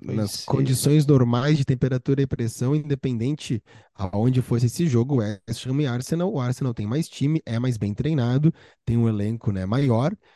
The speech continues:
Speaker 2: ah, e venceria. Agora, o West Ham ganhou do Fulham,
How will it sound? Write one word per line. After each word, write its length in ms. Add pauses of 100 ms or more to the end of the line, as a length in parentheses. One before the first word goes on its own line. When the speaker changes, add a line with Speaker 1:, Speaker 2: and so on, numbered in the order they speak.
(220)
Speaker 2:
ah, 500 (200)
e 460
venceria. 840 (240)
Agora, 600 (200)
o 120
West 360
Ham 200
ganhou 360
do 120
Fulham, 560